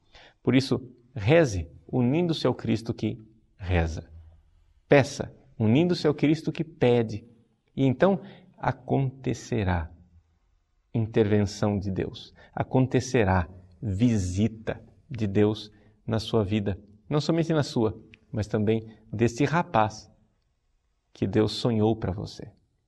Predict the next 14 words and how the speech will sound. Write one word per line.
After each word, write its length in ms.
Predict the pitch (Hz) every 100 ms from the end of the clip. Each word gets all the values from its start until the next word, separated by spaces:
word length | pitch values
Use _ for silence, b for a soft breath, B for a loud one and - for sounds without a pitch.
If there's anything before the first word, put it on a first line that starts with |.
| _ _ _ _ _ _ _ _ _ _ _ -
Uma 120 | 131
última 340 | 131 127 117
dica. 340 | 90 127 - - _ _ _ _ _ _ _ _ _ _ _ _ _
Santo 460 | - - 139 139
Padre 260 | 135 117 104
Pio 200 | 107 117
de 100 | 104
Pietrelcina 640 | 107 101 95 - 113 107
dizia 360 | 95 95 95 107
para 140 | 104
os 100 | 95
seus 220 | - 104 92
dirigidos 480 | 98 92 110 104
espirituais: 800 | 90 - 101 95 101 95 95 -